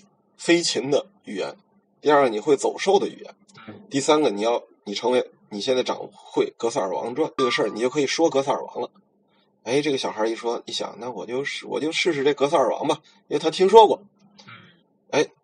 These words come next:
听了这个以后，也是在山洞里发烧，就找到他的时候，他在山洞里头已经睡着了，也，也是发烧，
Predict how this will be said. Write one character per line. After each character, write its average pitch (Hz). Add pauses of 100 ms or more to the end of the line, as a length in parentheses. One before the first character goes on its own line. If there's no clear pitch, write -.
(360)
听 -
了 165
这 165
个 123
以 107
后， - (240)
也 101
是 -
在 139
山 135
洞 135
里 92 (600)
发 -
烧， 113
就 151
找 151
到 135
他 131
的 120
时 -
候， 120
他 123
在 120
山 123
洞 120
里 101
头 95
已 -
经 120 (380)
睡 -
着 107
了， 110
也， 104
也 -
是 123
发 117
烧， -